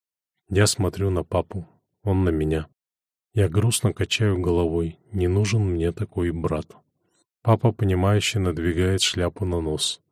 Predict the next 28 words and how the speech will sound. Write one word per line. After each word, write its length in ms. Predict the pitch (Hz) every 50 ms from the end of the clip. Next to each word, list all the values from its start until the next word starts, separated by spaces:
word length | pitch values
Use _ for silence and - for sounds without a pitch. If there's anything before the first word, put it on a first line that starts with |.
| _ _ _ -
Женщина 520 | 104 101 117 123 110 - - 107 104 95
берет 360 | 87 98 104 107 101 92 - _
под 260 | - 113 110 90 101
руку 260 | 92 87 - - 87
свое 420 | - - - 104 98 95 95 95 90
непонятное 680 | 87 87 82 - 101 87 92 90 87 - - 92 90
нечто, 460 | 90 101 120 127 - - - - 117 107
и 180 | 110 117 98
они 220 | 90 87 90 98 101
направляются 800 | 98 95 - - 90 85 82 87 90 90 90 85 - - - -
к 100 | - -
выходу. 540 | 82 85 78 - - 92 80 78 71 - _ _ _ _ _ _ _ _ _ _ _ _ _ _ _ _ _ _ _ _ _ _
«До 120 | 104 107
свидания. 840 | 101 - - 127 120 113 127 131 127 117 101 87 76 71 67 64 - -
На 160 | - 113 117 107
пивзаводе 720 | - 135 117 104 104 120 120 113 120 131 127 113 107 104
он 180 | 101 98 95 95
у 60 | 90
меня 240 | 90 90 90 90 87
работает. 580 | - 85 82 82 82 80 - 80 76 73 -
Сорок 480 | - - - - 117 110 110 98 - 107
лет 220 | 104 104 - -
ему 220 | 92 80 78 76 71
всего. 480 | - - - - 76 73 73 69 - _ _ _ _ _ _ _ _ _ _ _ _ _ _ _ _ _ _
До 140 | 101 92 92
свидания. 640 | - - 117 107 92 98 98 98 92 87 85 85 85
Увидимся 720 | 82 90 90 85 92 98 92 85 85 82 - - - 98
еще». 300 | 82 - - - - -